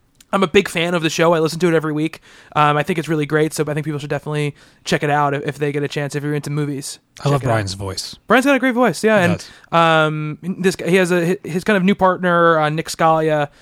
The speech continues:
Speaker 1: um, is great too. He knows so much about movies. It's, it's a great balance because Nick, like, went to film school and stuff like that, and so he
Speaker 2: Mm-hmm.
Speaker 1: has, like, a more intrinsic, like, mechanical knowledge of everything. Um,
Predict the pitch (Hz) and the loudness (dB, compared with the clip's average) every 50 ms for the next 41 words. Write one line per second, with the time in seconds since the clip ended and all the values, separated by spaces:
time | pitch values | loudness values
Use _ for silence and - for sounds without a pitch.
0 | _ _ _ _ - 151 151 147 147 151 143 - - 175 165 156 151 - - 165 | _ _ _ _ -2 0 0 2 0 -2 -4 -2 0 0 0 0 0 0 -2 0
1 | 156 151 147 135 165 165 156 - - - 190 180 175 165 160 - 160 156 147 143 | 0 0 0 0 0 0 0 2 2 2 2 2 2 0 -2 0 0 2 2 2
2 | 147 147 147 143 131 - 165 - - - - - 208 - 220 180 214 202 170 202 | 2 0 -2 -2 -2 -4 -4 -6 -8 -8 -4 -2 0 0 2 4 4 2 4 4
3 | 196 202 202 190 175 - - 175 175 170 165 175 190 185 - 185 175 160 - 180 | 4 6 6 4 4 2 -2 -2 -2 0 0 0 -2 -2 -2 -2 -4 -4 -2 -4
4 | 165 - 147 - 269 294 247 - - - 240 214 196 180 - 185 - 185 180 - | -4 -2 0 2 4 4 4 2 0 0 0 0 0 0 -2 -2 -2 -2 -4 -2
5 | - 180 175 170 165 165 - 170 139 117 156 170 170 147 160 151 160 156 156 165 | 2 2 2 2 2 0 0 0 2 4 4 4 2 2 0 -2 -2 -2 0 2
6 | 165 160 160 156 156 139 - 190 185 165 143 165 156 - 156 147 139 - - - | 2 2 2 0 -2 -4 -4 -4 -4 -2 0 0 0 0 -2 -4 -4 -6 -10 -18
7 | - - - - 156 - 190 185 170 190 185 175 170 165 170 165 151 156 165 165 | -20 -16 -12 -8 -4 -2 0 0 0 0 0 2 2 2 0 0 0 0 0 0
8 | 151 160 151 - 170 165 160 156 156 156 147 - - - - - - 147 143 139 | 0 0 -2 0 2 2 2 2 0 -2 -6 -10 -18 -20 -14 -6 -2 0 0 0
9 | 139 131 131 135 135 135 139 - | 0 -4 -6 -8 -10 -12 -14 -14